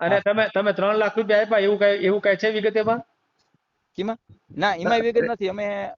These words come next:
Speaker 2: જો અમે લખાણ કંઈ કર્યું નહોતું, બરોબર? એને ઘરે
Speaker 1: લખાણ નહીં,
Speaker 2: આપ્યા
Speaker 1: આમ,
Speaker 2: હતા,
Speaker 1: આમ
Speaker 2: એમાં.
Speaker 1: ઓડિયો તમારી આગળ હોય, ઓડિયો. અ,
Speaker 2: હે?
Speaker 1: વાતચીત, વાતચીતમાં કે ભાઈ આ ત્રણ લાખમાં આપણે સોદો થાય છે કે આ છે તે છે.
Speaker 2: રેકોર્ડિંગ ગ્રુપમાં ઉતાર્યું નહીં અમારી ભૂલ, લ્યો ને.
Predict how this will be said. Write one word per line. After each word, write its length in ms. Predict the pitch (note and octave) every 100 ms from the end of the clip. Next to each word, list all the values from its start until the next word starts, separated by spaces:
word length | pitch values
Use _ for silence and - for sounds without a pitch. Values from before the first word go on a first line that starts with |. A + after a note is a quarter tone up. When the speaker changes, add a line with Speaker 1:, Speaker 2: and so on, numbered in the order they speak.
| -
Speaker 2:
જો 120 | F#3
અમે 240 | D#3+ E3
લખાણ 300 | C#3+ F3 F3+
કંઈ 120 | C#3+ B2+
કર્યું 280 | C#3+ C#3
નહોતું, 200 | B2+ A#2+
બરોબર? 280 | C3+ E3+ F3 -
એને 140 | D3+
ઘરે 60 | D#3+
Speaker 1:
લખાણ 180 | F3+ F#3
નહીં, 140 | B3
Speaker 2:
આપ્યા 160 | G#3+ F3+
Speaker 1:
આમ, 60 |
Speaker 2:
હતા, 100 | -
Speaker 1:
આમ 80 | E3+
Speaker 2:
એમાં. 120 | E3+ D#3
Speaker 1:
ઓડિયો 320 | E3 G3 F#3+
તમારી 260 | F#3+ F3+ F3
આગળ 120 | D3+
હોય, 200 | D3+ D#3
ઓડિયો. 420 | D#3 D3+ B2+ A2+ _ _ _ _ _ _ _
અ, 60 | C3
Speaker 2:
હે? 180 | C#3 D3+
Speaker 1:
વાતચીત, 300 | E3 E3+ D#3
વાતચીતમાં 500 | D3 F3 G3+ E3 D#3
કે 60 | D3+
ભાઈ 140 | D#3+
આ 40 | D#3
ત્રણ 200 | E3 E3+
લાખમાં 280 | E3 E3
આપણે 140 | D#3 D3
સોદો 320 | - E3 D#3+
થાય 180 | D#3 D#3
છે 100 | D3+
કે 80 | D3+
આ 80 |
છે 80 | D#3
તે 60 | D#3+
છે. 60 |
Speaker 2:
રેકોર્ડિંગ 300 | G#3+ - B3
ગ્રુપમાં 280 | A3+ A#3 A3+
ઉતાર્યું 340 | A3 A#3 G#3 G#3
નહીં 160 | G3+
અમારી 200 | G3 E3+
ભૂલ, 180 | C#3 E3
લ્યો 160 | C#3+
ને. 100 | E3+